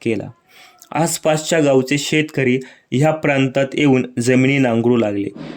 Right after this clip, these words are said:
त्यामुळे उत्पन्न वाढून लोकही सुखी झाले.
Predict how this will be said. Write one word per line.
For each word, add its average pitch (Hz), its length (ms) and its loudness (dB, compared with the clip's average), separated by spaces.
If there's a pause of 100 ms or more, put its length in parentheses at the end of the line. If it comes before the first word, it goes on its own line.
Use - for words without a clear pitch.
(140)
त्यामुळे 147 240 2
उत्पन्न 151 460 2
वाढून 135 380 2
लोकही 131 600 2
सुखी 139 440 -2
झाले. 110 320 -6